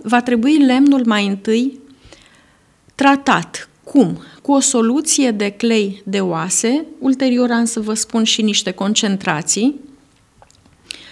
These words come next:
Cu o soluție de clei de oase caldă se îmbăiază lemnul, adică se, um, cum spun, uh, cum spune,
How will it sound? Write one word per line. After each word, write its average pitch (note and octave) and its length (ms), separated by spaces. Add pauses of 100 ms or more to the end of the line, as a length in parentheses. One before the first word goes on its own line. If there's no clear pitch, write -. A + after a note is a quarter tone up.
(240)
Cu - 100
o C#4 40
soluție C#4+ 460
de A#3+ 120
clei B3+ 280
de A3 120
oase G#3 440
caldă F#3+ 680
se D4+ 460
îmbăiază A#3+ 720
lemnul, F#3 580
adică B3 360
se, A#3+ 520 (480)
um, G#3 840 (640)
cum A3+ 140
spun, B3 440
uh, A3 600
cum G#3 140
spune, G#3 800